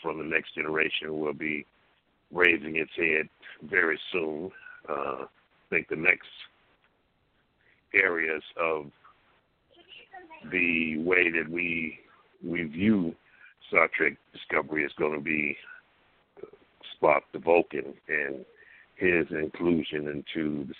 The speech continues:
series and how he, uh, in-, includes himself in, into this whole scenario because he has his half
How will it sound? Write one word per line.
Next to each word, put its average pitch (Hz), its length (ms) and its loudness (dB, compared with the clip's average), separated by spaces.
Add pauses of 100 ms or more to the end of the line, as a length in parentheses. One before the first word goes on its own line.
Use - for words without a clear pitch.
series 71 440 2
and 67 140 -6
how 78 340 4
he, 82 320 0 (3250)
uh, 87 60 2 (440)
in-, 90 380 0 (140)
includes 87 720 0
himself 85 520 -4 (100)
in, 82 320 -6 (580)
into 80 240 -6
this 82 220 -2
whole 80 320 4
scenario 76 500 4
because 76 460 0
he 85 80 -4
has 76 360 4
his 80 200 -2
half 76 220 6